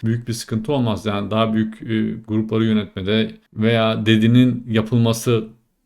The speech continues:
net anlaşılır olma veyahut da otorite kurmayla ilgili sıkıntıları olabilir. O yönden, e, zayıf noktalar söyleyebiliriz. Zaman zaman Jüpiter parmağını kısa bulduğumuzda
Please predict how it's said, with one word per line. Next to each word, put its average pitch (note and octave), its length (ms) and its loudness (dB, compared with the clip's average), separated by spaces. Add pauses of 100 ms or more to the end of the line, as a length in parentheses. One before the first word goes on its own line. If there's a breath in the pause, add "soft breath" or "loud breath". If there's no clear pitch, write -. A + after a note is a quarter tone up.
(100)
net A#2 360 0
anlaşılır A#2 480 0
olma A#2 560 0 (140)
veyahut A2+ 520 0
da A#2 180 2
otorite B2 560 0
kurmayla B2 440 2
ilgili A2 260 -2
sıkıntıları G#2+ 600 -4
olabilir. G#2 500 -2 (480 soft breath)
O B2+ 120 0
yönden, B2+ 400 0 (140)
e, A#2 140 -2
zayıf A#2+ 300 2
noktalar B2+ 480 -2 (220)
söyleyebiliriz. A#2+ 640 2
Zaman C3 240 0
zaman D3 380 -4
Jüpiter A#2+ 440 -10
parmağını C#3 380 -6
kısa C#3 240 -8
bulduğumuzda C#3+ 720 -6